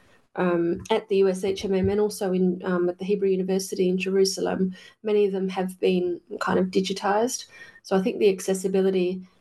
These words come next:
is a big, uh, influence on the kind of knowledge, uh, about them. But also I think in a broader sense, I think there's a difficult place for these home movies because they don't fit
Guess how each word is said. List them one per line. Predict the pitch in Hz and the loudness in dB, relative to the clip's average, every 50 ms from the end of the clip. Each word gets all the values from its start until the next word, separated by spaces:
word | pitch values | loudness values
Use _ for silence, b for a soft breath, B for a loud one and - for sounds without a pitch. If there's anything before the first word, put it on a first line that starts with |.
| B _ _ - | B _ _ 0
is | 214 202 190 | 0 2 2
a | 208 | 0
big, | 196 185 214 208 202 190 190 190 - - - - | 0 2 2 2 2 0 -4 -8 -12 -10 -4 0
uh, | 196 190 190 190 190 | 2 2 2 0 0
influence | - 220 208 208 208 - - 190 185 180 175 180 - - - - | 0 0 2 2 0 0 0 0 2 2 0 -2 -4 -6 -6 -4
on | - 196 196 190 190 185 180 190 185 185 - - _ _ _ _ | -2 0 2 2 4 2 2 0 -2 -4 -10 -18 _ _ _ _
the | - 202 | -6 -6
kind | - - 196 185 185 | -4 -2 0 0 0
of | 185 190 | 0 0
knowledge, | 190 185 185 196 214 214 208 - - - - - - - - _ _ _ _ _ - | 0 2 2 2 2 0 -2 -4 -6 -8 -8 -8 -10 -16 -20 _ _ _ _ _ -4
uh, | 190 185 185 185 185 190 190 190 - | -2 0 2 2 2 0 -2 -4 -6
about | 185 190 190 196 190 190 185 - | -4 0 0 0 0 0 -2 -2
them. | 247 254 262 285 277 B B B B B B _ - | -2 -2 -2 -2 -6 B B B B B B _ -4
But | 202 - | 0 4
also | - 226 220 226 - 208 | 6 6 6 6 2 0
I | 190 185 | 0 0
think | 185 196 202 202 190 202 | 2 0 0 0 0 0
in | 190 | 0
a | 190 | 0
broader | 185 185 196 190 185 185 185 185 | 0 0 0 0 2 2 2 0
sense, | 185 185 180 180 - - - - - - B B B B B B B B B - - - - _ _ - | 0 0 0 0 -2 -2 -4 -4 -4 -6 B B B B B B B B B -10 -10 -10 -10 _ _ -2
I | 180 | 2
think | 185 190 226 - | 4 4 4 4
there's | - 202 190 | 2 -2 -2
a | 196 | 0
difficult | 190 202 208 202 214 196 - - 208 190 190 185 185 | 0 0 0 0 0 -4 -4 -2 -2 -2 -2 -2 -6
place | - - - 202 196 196 190 - - - - - | -6 -4 0 0 0 0 -2 -2 -4 -4 -6 -8
for | - - - 208 202 196 190 185 190 196 - - _ _ - | -8 -4 -2 0 0 0 0 0 -2 -4 -6 -12 _ _ 0
these | 202 196 190 190 | 2 2 2 2
home | - - 208 202 202 196 | 0 -2 0 0 2 4
movies | 202 214 233 226 247 240 226 | 4 4 4 4 0 -2 -2
because | - 202 190 190 196 180 185 185 | -2 -4 -2 0 0 -2 -2 -2
they | 190 180 | -4 -2
don't | 196 190 180 180 180 | 0 2 2 0 0
fit | - - 214 - - - B | 0 2 2 2 2 -2 B